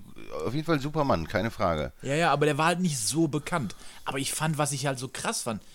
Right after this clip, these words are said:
Speaker 2: wenn, als Pacquiao ge-, ihm gegenüberstand, ich fand, das war ja auch physisch einfach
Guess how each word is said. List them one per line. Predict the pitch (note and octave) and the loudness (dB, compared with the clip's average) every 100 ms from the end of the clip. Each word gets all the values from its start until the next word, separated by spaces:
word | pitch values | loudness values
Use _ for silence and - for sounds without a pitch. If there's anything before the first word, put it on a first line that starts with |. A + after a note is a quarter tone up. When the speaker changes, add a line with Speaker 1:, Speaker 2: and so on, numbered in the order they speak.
| - - - | -20 -20 -8
Speaker 2:
wenn, | - C#3 - | -2 -2 -2
als | C3+ - | -6 -4
Pacquiao | C#3+ B2+ - D#3+ F3 | -4 -4 -2 0 0
ge-, | A#2+ D#3 E3+ | 0 -2 -2
ihm | F3 D#3+ | -2 0
gegenüberstand, | C#3 C3 E3+ F3 A#2+ A2 | 0 -2 0 0 0 -4
ich | - | -8
fand, | - C3+ B2 | -8 -6 -4
das | G#2 | -4
war | G#2 A2+ | -2 0
ja | A2 G2 - - - - - | 0 -2 -6 -20 -20 -20 -16
auch | - | -6
physisch | - - D3+ D4 F4+ - - - | -4 0 0 2 4 4 2 -2
einfach | G2 F#2+ - A2+ G#2 | -4 -4 -4 -6 -10